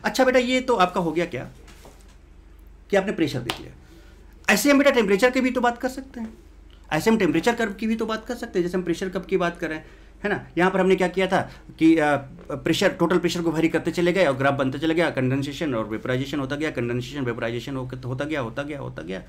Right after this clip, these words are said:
और हम आगे बढ़ गए और हमने डिस-, अ, डिस्टिलेशन कर लिया, हमने सेपरेशन कर लिया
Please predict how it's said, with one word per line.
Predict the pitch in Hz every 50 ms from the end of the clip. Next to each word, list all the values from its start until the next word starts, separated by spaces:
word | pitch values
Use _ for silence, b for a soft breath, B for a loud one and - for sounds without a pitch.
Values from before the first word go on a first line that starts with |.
| B B B B B B -
और | 170 180 139 - - - - - -
हम | 120 117
आगे | 92 - - 110
बढ़ | 101 120 139 175
गए | 190 220 190 135 B B B -
और | 135 131
हमने | 123 127 127 131 127 B B B B B B 131
डिस-, | 127 143 139 131 - -
अ, | - 135 131
डिस्टिलेशन | 131 117 - - - 135 131 151 151 135
कर | 127 131
लिया, | 156 185 214 214 165 - -
हमने | 151 160 165
सेपरेशन | - - 226 247 269 254 262 247 240
कर | - 196 175
लिया | 175 170 170 170 175